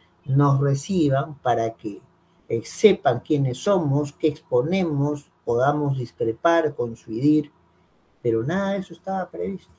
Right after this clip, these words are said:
Entonces, lo que, para, en aras de la transparencia, el gobierno de Vizcarra dijo, "No, pues, tenemos que,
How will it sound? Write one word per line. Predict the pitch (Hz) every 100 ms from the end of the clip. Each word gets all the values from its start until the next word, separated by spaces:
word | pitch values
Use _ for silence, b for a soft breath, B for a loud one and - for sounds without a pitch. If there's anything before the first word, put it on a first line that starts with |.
| _ _ _ _ _ _ _ _ _ _ _ _ _ _ _ _ _
Entonces, | - 104 131 139 151 175
lo | 160 139
que, | 120 110 - - - -
para, | 113 104
en | 107 113 113
aras | 147 165 165
de | 170
la | 165 165
transparencia, | 170 170 - 190 160 147 - 151 - _ _ _ _ _
el | - 123
gobierno | 113 113 120 147 175 175 160
de | 131 117 107 104 110 135
Vizcarra | 143 139 - 160 170
dijo, | 143 135 - 98
"No, | 95 _
pues, | _ _ - _ _ _ _
tenemos | - 95 - 113 123 -
que, | - 117 123